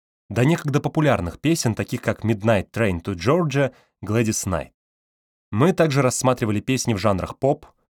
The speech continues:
рок, хип-хоп, кантри, дэнс и ритм-н-блюз, о которых большинство людей никогда не слышали.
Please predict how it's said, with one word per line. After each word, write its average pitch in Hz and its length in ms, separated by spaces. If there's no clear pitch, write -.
рок, 135 440
хип-хоп, 117 600
кантри, 107 600
дэнс 123 540
и 110 100
ритм-н-блюз, 101 840
о 127 80
которых 147 320
большинство 117 520
людей 95 280
никогда 87 580
не 82 120
слышали. - 520